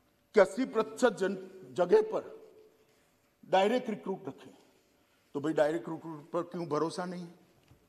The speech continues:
देश के हर राज्य की स्थिति है, मान्यवर, कि direct recruit officer होते हैं, इसका एक pro rata है। प्रमोशन होता है जब लोकल अफसरों का, तो वो भी जगह लेते हैं। और ये देश का, पूरे देश का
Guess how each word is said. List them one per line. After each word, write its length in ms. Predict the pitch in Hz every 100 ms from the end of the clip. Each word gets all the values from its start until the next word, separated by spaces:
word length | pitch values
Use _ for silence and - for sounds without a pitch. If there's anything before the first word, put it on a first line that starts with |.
| _ _ _
देश 320 | 147 202 196 -
के 100 | 208
हर 200 | 147 208
राज्य 280 | 208 214
की 220 | 208 226 214
स्थिति 320 | 226 220 214
है, 100 | 220
मान्यवर, 360 | 214 220 220 220 - - - _ _ _ _ _ _ _
कि 60 | 190
direct 380 | 185 196 208
recruit 340 | 214 185 208 196
officer 280 | - 233 214
होते 240 | 220 220
हैं, 140 | 208 - - - - _ -
इसका 240 | 135 -
एक 140 | 170 170
pro 180 | 180 226
rata 280 | 226 226
है। 280 | 220 247 - - - - _ _ _ -
प्रमोशन 400 | 185 208 214 190
होता 320 | 180 185 214
है 160 | 214
जब 140 | 214 185
लोकल 300 | 185 202 202
अफसरों 360 | 185 214 208
का, 180 | 208 202
तो 180 | 147 151
वो 220 | 135 147
भी 160 | 151 214
जगह 260 | 196 196
लेते 300 | 220 220 214
हैं। 240 | 208 - - - - - _ _ _ _
और 120 | 226
ये 80 | 240
देश 300 | 220 254 302 -
का, 140 | 294 320 - - - -
पूरे 220 | 220 285
देश 320 | 240 294 285
का 460 | 226 - - -